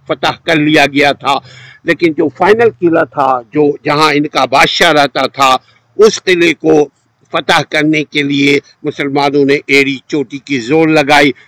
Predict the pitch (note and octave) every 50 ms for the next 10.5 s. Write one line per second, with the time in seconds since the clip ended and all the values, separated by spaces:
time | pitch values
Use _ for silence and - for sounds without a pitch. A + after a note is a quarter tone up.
0 | _ _ C#3+ F#3 G#3+ G3+ - - F3+ E3 E3+ E3+ D#3+ D#3+ E3 D#3+ C#3 A#2 D3+ D3+
1 | - - F3+ E3 C#3 B2+ D3+ D#3+ D#3+ D#3+ C#3+ - - D#3 D3 - - - E3+ D#3
2 | - - F#3 E3 - - - - - E3+ D#3+ D#3 D3 D#3 C#3+ C#3 C#3+ C3+ B2+ C#3
3 | C#3+ C#3 C3 - _ _ _ _ _ _ - F3 D#3 - - - - E3+ D#3 D3
4 | D3 C3+ - D#3 D3 C#3 B2 _ - - E3+ F3 E3 E3 D#3 B2+ - - D3+ D3
5 | C3 A2 G#2+ B2 C3 C#3 D3+ D#3 C#3 - - - - _ _ _ _ _ - E3
6 | E3+ D#3 D#3+ D3 - - D#3 D3+ B2+ C#3 C#3+ A2+ - - D3+ D3 D#3 D3+ - -
7 | - D3+ D3+ C3+ C#3+ C#3 C#3+ - - D3 C#3 A#2+ - - C#3+ - F3+ - - _
8 | _ _ - G#3+ A3+ - A#3 G#3+ F#3+ F3+ F3 F3 F3 F3 F3+ E3 D#3 D#3 D#3+ D3+
9 | - - D#3+ C#3+ C#3 D3 D3+ D3 C#3+ - _ - D3+ D#3 F3 F3 D3+ - - -
10 | - D3+ D3 D3 C#3+ - - D#3+ D3 B2+